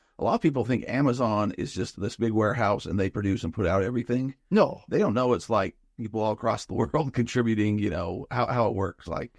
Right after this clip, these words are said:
Speaker 1: uh, Walmart's kinda doing the same thing. Um, to some extent, if you are selling things that cost you pennies, it does cost you more to take the return.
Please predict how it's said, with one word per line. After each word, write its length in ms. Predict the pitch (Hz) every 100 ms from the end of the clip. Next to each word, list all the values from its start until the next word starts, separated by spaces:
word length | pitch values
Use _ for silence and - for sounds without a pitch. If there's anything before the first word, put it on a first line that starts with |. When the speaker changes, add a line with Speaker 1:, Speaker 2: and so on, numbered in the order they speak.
| _ _ - -
Speaker 1:
uh, 260 | 85 87
Walmart's 380 | 90 98 104 -
kinda 160 | 120 98
doing 100 | 104
the 80 | 98
same 240 | - 104
thing. 420 | - 98 92 110 - _ _ _ _ _ -
Um, 520 | 104 117 110 104 82 - -
to 100 | 147
some 180 | 339
extent, 460 | - - 151 147 151 _ _ -
if 160 | 131 139
you 100 | 147
are 80 | -
selling 340 | 143 123 101
things 300 | 113 117 117
that 100 | 110
cost 260 | 123 120 -
you 60 |
pennies, 500 | 110 120 127 110 120 - _ _
it 80 | -
does 200 | 196 240
cost 260 | 120 - 107
you 80 |
more 360 | 95 90 87 - _ _ _ _ _ -
to 100 | 98
take 200 | 117 -
the 80 | 87
return. 380 | - - -